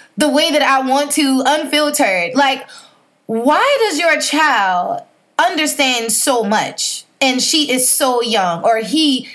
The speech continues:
is so young? That is happening because we are having conversations, and sometimes the conversations are inappropriate. There is no reason why your child should know every single thing about your marriage.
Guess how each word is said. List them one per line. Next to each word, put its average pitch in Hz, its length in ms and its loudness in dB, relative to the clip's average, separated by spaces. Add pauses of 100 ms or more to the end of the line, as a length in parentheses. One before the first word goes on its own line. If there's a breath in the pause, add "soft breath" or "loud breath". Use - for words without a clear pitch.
(160 loud breath)
is 262 220 2
so 247 240 0
young? 208 520 -2 (560 soft breath)
That 359 380 2
is - 80 -4
happening 294 500 0
because 220 600 0
we 330 180 2
are 302 100 2
having 269 380 0
conversations, 262 800 -2 (260 loud breath)
and 269 140 2
sometimes 339 640 0
the 277 100 0
conversations 262 800 -2
are 202 120 2
inappropriate. 196 800 -4 (260 loud breath)
There 294 380 2
is 302 220 -2
no 349 680 0
reason 269 400 0
why 196 240 0
your 240 280 -2
child 240 340 0
should 226 180 -6
know 220 340 -2
every 214 400 -2
single 240 380 -2
thing 240 180 -4
about 202 280 0
your 180 140 -2
marriage. 208 680 -2